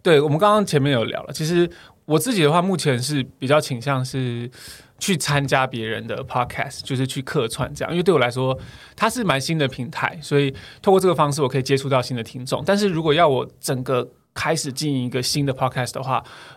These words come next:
呃，目前还没有这个打算，因为我现在工作其实到一个阶段，然后我比较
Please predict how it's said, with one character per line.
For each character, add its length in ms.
呃， 220
目 160
前 400
还 180
没 140
有 100
这 140
个 340
打 160
算， 260
因 80
为 60
我 100
现 180
在 260
工 160
作 120
其 140
实 140
到 340
一 80
个 180
阶 160
段， 220
然 120
后 360
我 160
比 120
较 280